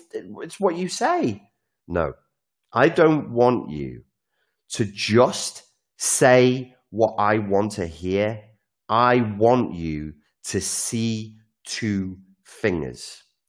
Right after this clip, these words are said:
It is not enough that I get your spoken consent, your spoken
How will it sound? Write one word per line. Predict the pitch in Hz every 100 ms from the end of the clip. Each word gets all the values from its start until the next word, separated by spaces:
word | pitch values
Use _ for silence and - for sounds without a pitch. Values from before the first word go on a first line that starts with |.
| _ _ -
It | 123
is | 127
not | 123 135 - -
enough | 190 135 139 143 - - - _ _ _
that | 110
I | 107
get | 107 113 104
your | 104 98 92 92 - -
spoken | - - 127 135 - 101
consent, | 95 90 82 76 60 -
your | 98
spoken | 98 - 120 127 117 85 76